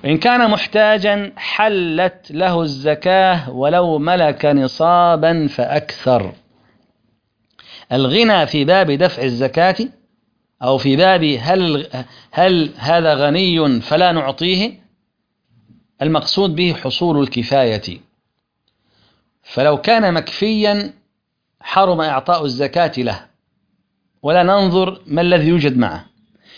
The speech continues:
إن كان غير مكفي حلت له الزكاة ولو ملك نصابا فأكثر،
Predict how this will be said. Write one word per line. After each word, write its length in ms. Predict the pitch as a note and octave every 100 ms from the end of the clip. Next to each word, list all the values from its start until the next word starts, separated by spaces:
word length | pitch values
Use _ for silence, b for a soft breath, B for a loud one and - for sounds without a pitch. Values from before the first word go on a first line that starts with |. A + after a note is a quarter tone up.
| B B
إن 80 | B2
كان 260 | - A#3+ A3+
غير 360 | G3+ G#3+ F#3+
مكفي 840 | E3+ - - G3+ G3 F#3 G3 F#3+ - _ _ _ _ _ _ _ _ _ _ _
حلت 560 | - - G#3 F#3 E3+ E3+
له 180 | F3
الزكاة 640 | E3 C#3+ D#3 F#3+ F#3+ F#3+ F#3+
ولو 500 | E3+ C#3+ E3 G3 F#3+
ملك 380 | F#3+ G#3 F#3 F3+
نصابا 680 | E3+ D#3 - F#3+ F3 E3+
فأكثر، 600 | E3 F3 F#3+ - - A2